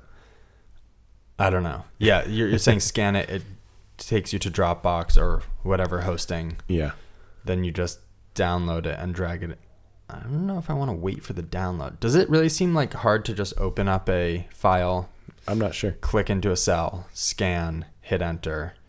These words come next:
Speaker 1: and then you have your file and you can drag that into, I mean, it's annoying.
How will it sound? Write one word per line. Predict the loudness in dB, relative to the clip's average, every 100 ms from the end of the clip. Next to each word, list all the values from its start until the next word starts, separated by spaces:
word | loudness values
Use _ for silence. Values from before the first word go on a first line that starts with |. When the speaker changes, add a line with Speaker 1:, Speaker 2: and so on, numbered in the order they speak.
| -20 -20 -10
Speaker 1:
and | -4 -2
then | -2
you | -2
have | -4
your | -6
file | -4 -4 -2 -6
and | -6
you | -8
can | -8
drag | -6 -6 -4
that | -6 -6
into, | -6 -6 -6 -6 -6 -8 -12 -18 -20 -20 -20 -20 -20 -20 -20 -20 -20 -20 -8 0
I |
mean, | 2
it's | 4
annoying. | 2 2 2 2 0 -4